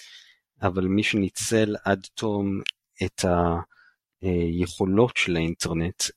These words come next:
ובצורה שהיא פורצת דרך, ובמובנים מסוימים גם מקדימה את זמנה, זו המפתחת של, אה,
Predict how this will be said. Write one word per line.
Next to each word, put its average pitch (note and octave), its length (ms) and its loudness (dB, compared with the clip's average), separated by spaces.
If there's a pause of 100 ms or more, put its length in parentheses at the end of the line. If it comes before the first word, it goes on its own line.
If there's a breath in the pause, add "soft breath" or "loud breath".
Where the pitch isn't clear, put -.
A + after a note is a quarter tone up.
(120)
ובצורה F2+ 840 2 (440 soft breath)
שהיא F#2+ 300 -4
פורצת G2+ 440 0
דרך, G#2 680 2 (200)
ובמובנים F#2+ 640 6
מסוימים F2 440 4
גם F2 240 2 (540)
מקדימה F#2+ 760 0
את E2 100 -6
זמנה, F2 500 -2 (540)
זו F#2 240 0
המפתחת E2+ 760 0
של, E2 420 -4
אה, E2 260 -2